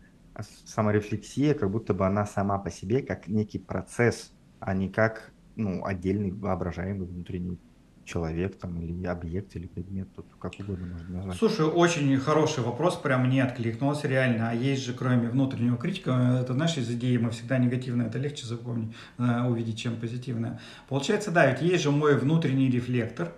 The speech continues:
Speaker 2: это такой некий персонаж, это, конечно, там, сущность, часть, как угодно можно называть, которая, к которой я обращаюсь,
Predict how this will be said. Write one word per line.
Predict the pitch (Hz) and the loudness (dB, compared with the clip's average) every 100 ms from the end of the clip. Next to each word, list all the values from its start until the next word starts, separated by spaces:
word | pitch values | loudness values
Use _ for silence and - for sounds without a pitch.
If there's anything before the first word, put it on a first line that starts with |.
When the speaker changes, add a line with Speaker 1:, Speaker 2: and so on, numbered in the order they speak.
| - | -4
Speaker 2:
это | 139 139 | -2 -2
такой | 127 143 139 | -2 0 4
некий | 143 131 | 4 2
персонаж, | 117 - - 120 147 160 | -2 -8 -4 0 0 0
это, | 120 120 | -4 -4
конечно, | 123 110 113 | -4 -2 -2
там, | 107 107 | -4 -8
сущность, | - 170 175 123 110 - | -2 -2 -2 -4 -6 -4
часть, | 139 127 | -2 -2
как | - 123 | -4 -6
угодно | 120 117 113 113 | -4 -4 -4 -4
можно | 113 110 123 | -6 -4 -4
называть, | 139 160 - - - - - - 143 180 208 - - | -4 -6 -10 -20 -20 -20 -20 -8 0 2 2 -4 -4
которая, | 135 131 147 160 185 170 165 165 165 - - - - - _ - - - | 0 2 4 4 6 6 6 4 0 -10 -20 -20 -20 -20 _ -20 -20 -12
к | - | -4
которой | 147 165 143 127 | 2 6 6 6
я | 135 | 6
обращаюсь, | 123 131 - 117 113 123 160 - | 4 0 0 -2 -2 -2 -4 -10